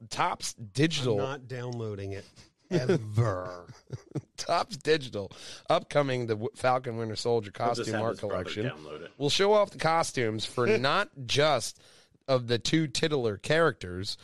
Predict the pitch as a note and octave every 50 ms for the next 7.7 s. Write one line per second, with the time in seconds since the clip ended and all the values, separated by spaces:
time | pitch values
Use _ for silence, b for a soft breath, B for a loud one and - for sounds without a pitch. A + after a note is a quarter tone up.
0 | B B B B A2+ A#2+ B2+ C#3+ E3+ F3+ - - C#3+ B2+ B2+ A#2 - - A2+ G2
1 | E2 A#2+ C3 D#3 F3 F3 D#3 C3 A2+ G#2+ A2 C3+ E3 F#3+ G#3 F#3 C#3 G#2 E2 D#2+
2 | E2 F#2+ B2 - _ _ _ _ _ _ _ - B2+ B2+ B2+ B2+ B2+ B2 B2 A#2
3 | A2 A#2 - _ - C3 B2+ B2+ B2+ A#2+ A2+ - A2 A2+ B2+ C#3 D3 D3+ - -
4 | - - D3 E3+ G3 G#3 C3+ G#2 F#2 G#2 - - _ _ _ _ _ _ _ _
5 | - - G#2 A#2 A#2 G#2+ G2+ F#2+ G2 G#2+ G2+ A#2+ B2 C#3 D3+ D#3+ D#3+ - - G#2+
6 | - - - _ _ _ _ _ _ _ _ - C#3+ D#3+ F3 D3+ D3 - C#3+ D3
7 | D#3 D#3+ D#3+ C#3 B2+ A#2 G2+ F2+ F#2 - - - - -